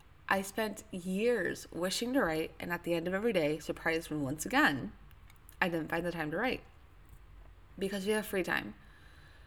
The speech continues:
But we'll find other things to fill the free time. We're on social media, we're binging shows on Netflix, whatever it is, something else gets in the way.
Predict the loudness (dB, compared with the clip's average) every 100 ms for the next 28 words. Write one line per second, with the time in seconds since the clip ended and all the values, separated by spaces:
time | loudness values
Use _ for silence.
0 | -4 0 2 2 0 -2 -2 0 2 4
1 | 4 4 2 -2 -4 -4 -4 2 4 4
2 | 0 -2 -2 -2 -6 -4 -2 -2 -2 -2
3 | 0 2 2 0 0 -2 -2 0 -2 0
4 | 0 0 -2 -4 -6 -8 -6 0 2 4
5 | 4 4 2 -2 -6 -4 0 0 2 2
6 | 2 -2 -8 -6 0 0 -2 -2 0 0